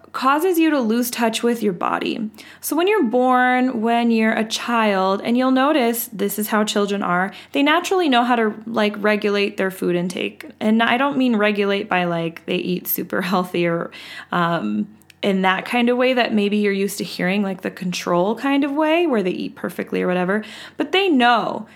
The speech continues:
They know exactly what they wanna eat. They want, they know how much, they know when. And that's because we're born as naturally intuitive eaters. But that's taken away from us when our parents say, "Just take five more bites," or,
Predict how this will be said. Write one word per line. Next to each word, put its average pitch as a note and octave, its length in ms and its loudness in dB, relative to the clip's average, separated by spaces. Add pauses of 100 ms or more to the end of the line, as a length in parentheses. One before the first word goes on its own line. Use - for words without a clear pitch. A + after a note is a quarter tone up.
They A#3 100 0
know A#3+ 160 4
exactly G#3 480 0
what C#4+ 160 2
they D4 100 2
wanna C#4 260 2
eat. A3 300 0
They G3 100 -2
want, F#3+ 280 -6
they G3+ 120 0
know F#3+ 140 -2
how G3+ 300 2
much, A#3+ 480 0 (180)
they F#3+ 160 -2
know F#3 180 0
when. F#3+ 540 2 (160)
And C4+ 140 2
that's D4 160 2
because D#4 360 2
we're C4+ 140 2
born G#3 380 2
as F#3+ 320 -2
naturally F#3 580 0
intuitive F3 560 0
eaters. - 540 -4 (280)
But A3+ 140 -2
that's B3+ 260 2
taken C#4 300 0
away A#3 260 2
from A#3+ 220 0
us A3 260 2
when G#3 280 2
our F#3 140 0
parents G3+ 500 0
say, F#3 420 0
"Just F#3 240 -6
take A#3+ 180 -2
five B3 300 0
more C#4+ 220 2
bites," C#4+ 680 0
or, G3 460 2